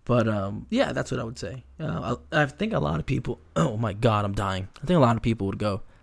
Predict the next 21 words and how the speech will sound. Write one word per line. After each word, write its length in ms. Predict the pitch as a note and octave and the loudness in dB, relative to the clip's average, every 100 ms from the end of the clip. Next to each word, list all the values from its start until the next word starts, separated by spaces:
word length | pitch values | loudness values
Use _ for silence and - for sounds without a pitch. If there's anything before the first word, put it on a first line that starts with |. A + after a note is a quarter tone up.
| - - - - A2 | -20 -20 -20 -8 -4
with 100 | - | -2
something 260 | G#2+ G#2+ | -2 -2
completely 440 | G#2 F#2+ - C#2+ C#2 | -4 -6 -4 -4 -6
different, 400 | F#2+ - - - | -8 -6 -8 -6
but 100 | - | -4
I'm 140 | G3+ | -2
gonna 160 | G3 F3 | 0 2
go 200 | D#3+ D#3 | 4 4
with 280 | C3+ - | 4 0
the, 120 | - - | -4 -4
"It's 140 | - | -2
me, 160 | C3+ G#2 | 0 2
I'm 140 | A2 | 2
God, 260 | A2 F#2 G2 | 0 -2 -4
you're 140 | E2+ | -4
right, 240 | F2 - - - - | -6 -8 -16 -18 -10
everybody 300 | - F#2 E2 | -4 -2 -2
else 160 | C2 - | -4 -4
is 120 | - | -6
wrong" 200 | G1+ - - | -8 -10 -12
route. 280 | - - | -10 -10